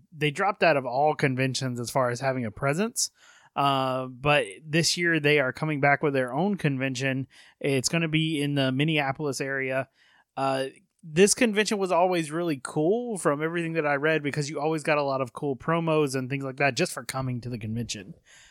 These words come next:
So if we do have any listeners in the Minneapolis area, uh, the cmon Expo this year is gonna be September fifteenth through the seventeenth. Um,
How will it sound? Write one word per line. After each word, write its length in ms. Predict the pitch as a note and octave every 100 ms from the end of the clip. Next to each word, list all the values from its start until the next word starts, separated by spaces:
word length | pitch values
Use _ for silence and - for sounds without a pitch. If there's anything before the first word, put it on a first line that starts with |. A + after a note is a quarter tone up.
| _ -
So 460 | - D3 C3 A#2+ - -
if 100 | D#3+
we 80 | E3
do 140 | E3+
have 140 | B3+ E3
any 160 | E3 D#3
listeners 400 | D#3 E3 D3 C#3+
in 140 | C#3
the 40 |
Minneapolis 640 | C#3 D3 C#3 C3+ A#2+ C3 A#2+
area, 460 | B2+ B2 B2+ D3+ - - - -
uh, 180 | C#3 C#3
the 80 |
cmon 340 | C3+ F3+ F#3 F3
Expo 420 | D#3 - E3+ D#3
this 260 | D3 D3 -
year 140 | D#3
is 100 | C#3+
gonna 160 | B2+ C3+
be 100 | C3+
September 540 | - C3+ - D3 C#3
fifteenth 560 | - D3 - D#3 D#3 -
through 140 | C#3+
the 100 | A2+
seventeenth. 720 | A2 E3+ F3+ F#3 F#3+ G3+ A3+ - - - - -
Um, 680 | C#3+ C#3+ C3+ C3 C3+ C3+